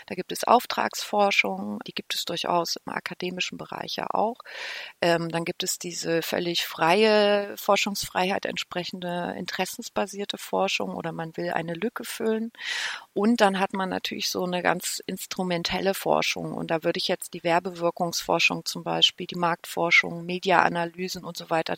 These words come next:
hinzuziehen, ne? Dass man wissen will, wer hört das eigentlich, was ist mein Publikum? Und wie ge-, wie schon erwähnt, also wenn da ein Werbemarkt entsteht, dann ist da auch ein Interesse sehr hoch, dass man gezielt eben guckt, was ist die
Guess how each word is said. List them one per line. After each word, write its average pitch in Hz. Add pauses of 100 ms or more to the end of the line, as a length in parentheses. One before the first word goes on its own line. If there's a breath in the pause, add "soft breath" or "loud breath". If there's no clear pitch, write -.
hinzuziehen, 170
ne? 202
Dass 202
man 175
wissen 190
will, 175
wer 170
hört 185
das -
eigentlich, - (360 loud breath)
was -
ist -
mein 175
Publikum? 202 (460 loud breath)
Und 180
wie 185
ge-, 180
wie 180
schon -
erwähnt, 180
also 170
wenn 180
da 170
ein 165
Werbemarkt 202
entsteht, -
dann 175
ist -
da -
auch -
ein 190
Interesse 180
sehr 165
hoch, -
dass -
man 170
gezielt 190
eben 175
guckt, - (640 loud breath)
was 180
ist -
die 180